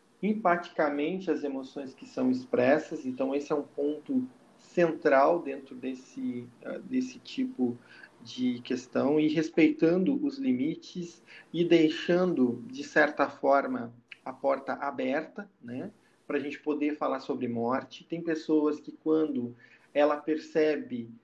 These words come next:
isso, ela vai ter uma reação e não deve-se dizer, "Não, nós vamos falar sobre isso", a gente vai no ritmo. Então,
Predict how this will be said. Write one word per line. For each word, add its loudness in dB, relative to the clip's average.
isso, -6
ela 6
vai 2
ter -4
uma -8
reação -4
e -4
não -4
deve-se -2
dizer, 2
"Não, 0
nós 0
vamos 0
falar 2
sobre -10
isso", -10
a -12
gente -20
vai -12
no -14
ritmo. -12
Então, -6